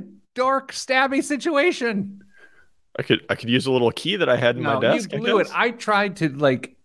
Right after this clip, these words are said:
Speaker 1: oh, man. Jameson <laughs> and I are on the same page.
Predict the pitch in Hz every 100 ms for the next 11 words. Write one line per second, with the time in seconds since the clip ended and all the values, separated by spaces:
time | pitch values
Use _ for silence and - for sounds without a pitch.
0 | _ - 190 180 147 123 120 156 185 202
1 | 190 151 123 101 101 - - - - -
2 | - 127 - - 190 202 214 - - 180
3 | - 190 143 - 180 160 - 170 - -
4 | 151 165 160 156 165 131